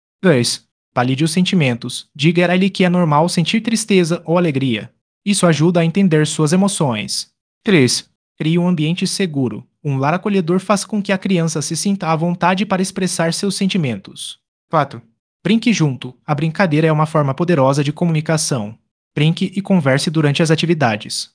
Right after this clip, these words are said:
A importância do autoconhecimento parental. O autoconhecimento é essencial para os pais.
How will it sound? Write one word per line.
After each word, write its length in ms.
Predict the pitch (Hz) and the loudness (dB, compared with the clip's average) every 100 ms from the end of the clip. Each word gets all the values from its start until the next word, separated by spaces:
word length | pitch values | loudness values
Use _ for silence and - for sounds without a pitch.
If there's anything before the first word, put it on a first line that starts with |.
| _ _ _ | _ _ _
A 80 | 151 | -4
importância 560 | 160 214 196 208 202 170 | -2 -2 -2 -2 -2 -2
do 120 | 160 | -4
autoconhecimento 920 | 175 196 202 196 190 196 170 196 196 | -4 -6 -2 -2 0 0 0 0 -2
parental. 480 | 196 190 180 185 190 | -4 -2 0 0 0
O 40 | |
autoconhecimento 920 | 190 196 196 202 190 180 160 170 190 180 | -2 -4 -2 -2 0 0 0 0 -2 -2
é 100 | 180 | -2
essencial 560 | 185 214 220 185 170 185 | 0 -2 -4 0 0 0
para 180 | 190 | -4
os 80 | 175 | -4
pais. 540 | - 123 104 - - | -6 -8 -8 -10 -12